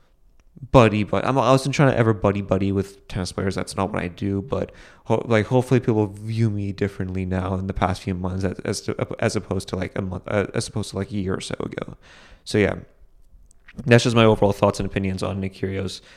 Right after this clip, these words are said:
Jannik Sinner. You gotta give Jannik Sinner his credit for winning. I mean, gotta give Jannik Sinner his credit. Um, you know, I, I don't know how many majors he'll win at the end of his career, maybe one or two.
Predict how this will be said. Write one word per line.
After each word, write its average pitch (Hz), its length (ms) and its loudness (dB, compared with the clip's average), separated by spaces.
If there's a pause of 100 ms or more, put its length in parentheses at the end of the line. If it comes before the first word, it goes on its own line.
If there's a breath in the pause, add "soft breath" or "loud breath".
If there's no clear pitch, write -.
(180 soft breath)
Jannik 104 260 2
Sinner. 98 380 -4 (280 loud breath)
You - 80 -4
gotta 143 180 8
give 135 220 2
Jannik 110 260 4
Sinner 107 200 -2
his 95 100 -2
credit - 340 -4
for - 160 0
winning. 98 360 -4
I 87 40 -6
mean, 95 380 -6 (760)
gotta 120 220 8
give 120 160 4
Jannik 113 240 2
Sinner 107 160 -2
his 101 100 -2
credit. 113 420 0 (360 loud breath)
Um, 95 680 -2 (760)
you 120 80 0
know, 104 120 4
I, 98 280 2
I - 20 6
don't 117 140 4
know 117 140 4
how 120 120 0
many 110 140 0
majors 110 300 -2
he'll 101 180 2
win 110 240 0
at 120 80 -2
the 120 80 0
end 120 100 0
of 117 60 -2
his 117 100 0
career, 139 320 -2
maybe 104 300 -4
one 104 260 -2
or 113 80 0
two. 143 360 0